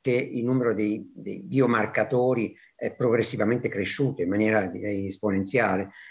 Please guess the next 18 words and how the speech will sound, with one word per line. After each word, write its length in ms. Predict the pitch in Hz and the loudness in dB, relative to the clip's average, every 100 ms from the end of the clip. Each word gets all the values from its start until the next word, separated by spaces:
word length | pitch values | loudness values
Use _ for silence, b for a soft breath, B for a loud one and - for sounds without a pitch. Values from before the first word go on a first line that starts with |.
| B _ | B _
per 140 | - 110 | -4 0
venire 260 | 120 123 | 2 2
incontro 580 | 139 135 113 117 127 101 | 2 2 0 2 0 0
ai 140 | 92 | -2
farmaci 640 | - 131 120 98 92 - 85 | -2 0 0 -2 -6 -10 -12
che 100 | 98 | -14
sono 260 | - 98 | -10 -8
sempre 360 | 95 101 95 90 | -6 -6 -6 -6
più, 220 | 117 120 117 B B - | -2 -2 -2 B B -6
eh, 100 | 120 | 0
numerosi 840 | 120 139 117 104 95 - 113 - _ _ | 4 4 6 4 0 -2 -4 -6 _ _
e 120 | - | -12
che 140 | - 110 | -2 0
richiedono 760 | 123 107 104 113 113 104 - | 2 2 2 2 0 -4 -14
di 200 | - 101 | -6 -2
essere, 600 | 101 98 104 98 90 - _ | -2 -2 -2 -2 -4 -18 _
eh, 220 | - 110 | -4 -4
pilotati 920 | - - 143 139 120 98 95 110 110 | -2 2 2 4 2 2 -2 -4 -4